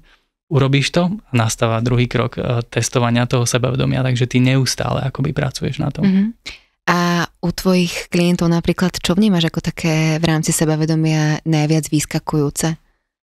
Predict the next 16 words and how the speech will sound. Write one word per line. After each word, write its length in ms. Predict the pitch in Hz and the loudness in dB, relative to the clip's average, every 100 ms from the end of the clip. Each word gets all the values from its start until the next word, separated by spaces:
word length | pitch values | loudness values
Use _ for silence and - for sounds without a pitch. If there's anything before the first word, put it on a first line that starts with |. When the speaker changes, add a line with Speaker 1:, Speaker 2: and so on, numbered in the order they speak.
| _ | _
Speaker 2:
Že 100 | 175 | -2
s 80 | 175 | 0
čím 200 | - 180 | 2 0
tak 160 | 185 196 | 2 0
ako 220 | 175 170 | -2 -2
keby 240 | - 160 | -2 0
najviac 320 | 160 151 156 147 | 2 2 0 -2
ľudia, 720 | 151 151 156 151 147 147 147 160 _ _ - | -2 -2 0 0 0 0 -2 -4 _ _ -8
možno 200 | 156 165 | -2 0
Slováci, 600 | 170 - 151 170 - 160 151 - _ | 0 0 0 0 0 -4 -4 -12 _
Speaker 1:
Mhm. 260 | 135 120 117 123 _ | 2 4 2 0 _
Speaker 2:
a, 120 | 156 147 143 139 143 147 _ _ - - | -2 0 0 0 -2 -8 _ _ -20 -6
sa, 200 | - 151 - | 0 0 0
sa 200 | 160 160 | 0 0
boria? 580 | 143 165 165 147 147 - _ _ _ _ _ _ _ | 2 2 4 2 -2 -10 _ _ _ _ _ _ _
Speaker 1:
E, 120 | - | -4